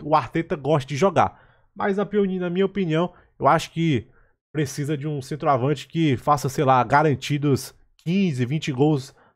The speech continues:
numa temporada. Eu não acho que o Jesus tem esse perfil, mas ele encaixa muito, muito bem no jogo posicional do Arteta. E aquela coisa, se os pontas criar pro Jesus, tal, e a, e a movimentação ali funcionar,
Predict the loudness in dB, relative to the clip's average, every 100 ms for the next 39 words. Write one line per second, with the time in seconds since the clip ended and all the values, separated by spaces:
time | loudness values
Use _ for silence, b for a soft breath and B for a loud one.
0 | -4 -2 0 0 4 4 2 -4 b b
1 | -4 2 2 2 -4 -4 -2 -2 -4 -2
2 | 2 2 2 0 0 0 -2 -4 -10 0
3 | 2 4 2 -4 b b b -4 0 0
4 | 0 2 2 2 2 2 0 -4 -2 -2
5 | -2 0 2 0 0 b b -2 0 0
6 | -4 2 4 4 0 -2 0 0 2 0
7 | 0 -2 -2 -4 -10 b b -2 2 2
8 | 4 2 2 2 2 2 0 -2 -2 -4
9 | -8 0 2 2 0 2 2 2 2 0
10 | -2 b b b _ 0 2 4 4 2
11 | 2 2 4 4 2 2 -2 2 2 2
12 | 0 0 0 -4 -6 -4 -2 -2 -4 -10